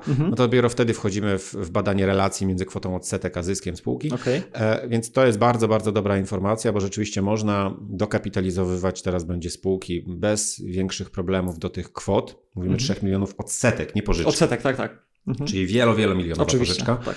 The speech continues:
Speaker 2: e, bez tych negatywnych skutków w postaci wyłączenia z kosztów, które sprawiały, że właściwie taka inwestycja była nieopłacalna,
Speaker 1: Mhm.
Speaker 2: bo ten podatek
Speaker 1: Mhm.
Speaker 2: bardzo mocno wtedy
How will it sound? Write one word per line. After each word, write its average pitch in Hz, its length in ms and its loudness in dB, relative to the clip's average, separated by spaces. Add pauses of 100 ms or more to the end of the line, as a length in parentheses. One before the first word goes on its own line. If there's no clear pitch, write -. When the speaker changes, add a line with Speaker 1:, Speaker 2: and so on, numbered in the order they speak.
(360)
Speaker 2:
e, 95 200 2
bez 110 520 2
tych 104 280 0
negatywnych 95 460 0
skutków - 320 -8
w - 20 -20
postaci 92 340 -4
wyłączenia 92 360 -2
z - 80 -6
kosztów, 151 320 0
które 120 560 4
sprawiały, 117 500 2
że 135 80 2
właściwie 127 240 0
taka 123 180 0
inwestycja 117 380 2
była 113 140 2
nieopłacalna, 113 640 4
Speaker 1:
Mhm. 139 180 2
Speaker 2:
bo - 80 -8
ten 87 120 -8
podatek 92 340 0
Speaker 1:
Mhm. 85 40 -8
Speaker 2:
bardzo 90 280 -2
mocno 87 300 -6
wtedy 85 360 -4